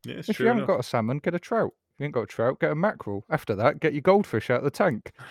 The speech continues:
Speaker 1: A mackerel and a goldfish. I just don't think you'll have the same, the same force behind it.
Speaker 3: Yeah. Plus, also the, the goldf-, the goldfish, you're gonna lose it. It's tiny. You, you may as well just
Speaker 1: Who
Speaker 3: lob
Speaker 2: It's
Speaker 1: a
Speaker 3: it at
Speaker 2: gonna
Speaker 3: it.
Speaker 2: die
Speaker 1: goldfish?
Speaker 2: anyway.
Speaker 1: Who a goldfish?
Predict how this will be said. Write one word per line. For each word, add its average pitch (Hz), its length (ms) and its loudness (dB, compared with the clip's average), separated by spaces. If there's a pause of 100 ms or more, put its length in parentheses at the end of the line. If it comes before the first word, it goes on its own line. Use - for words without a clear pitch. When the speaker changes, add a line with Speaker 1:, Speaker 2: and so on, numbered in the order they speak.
(320)
Speaker 1:
A 160 60 -6
mackerel 180 560 -4
and 160 80 -2
a 131 60 -6
goldfish. 127 520 -4
I 151 120 -4
just 170 320 -6
don't 151 320 2
think 143 260 -4
you'll 120 140 -2
have 120 240 -4
the 120 100 -6
same, 107 560 -4
the 104 100 -2
same 107 300 -4
force - 640 0
behind 208 440 -6
it. 233 120 4
Speaker 3:
Yeah. 214 320 2 (120)
Plus, 339 220 2
also 359 300 2
the, 320 240 -2
the 339 100 -8
goldf-, 349 380 -2 (100)
the - 80 -14
goldfish, 311 480 -4
you're 240 80 -8
gonna 320 160 -6
lose 277 300 -2
it. 156 100 -6
It's - 140 -10
tiny. 285 440 -6
You, - 240 -14
you 233 120 -8
may 240 80 -2
as 254 100 -6
well 233 60 -8
just 220 100 -6
Speaker 1:
Who 330 220 10
Speaker 3:
lob - 80 10
Speaker 2:
It's - 80 12
Speaker 1:
a - 20 12
Speaker 3:
it 440 60 12
at 427 80 10
Speaker 2:
gonna 392 60 6
Speaker 3:
it. 359 40 8
Speaker 2:
die 370 240 12
Speaker 1:
goldfish? 381 180 10
Speaker 2:
anyway. 233 480 6 (100)
Speaker 1:
Who 247 280 10
a 214 80 12
goldfish? 104 1040 2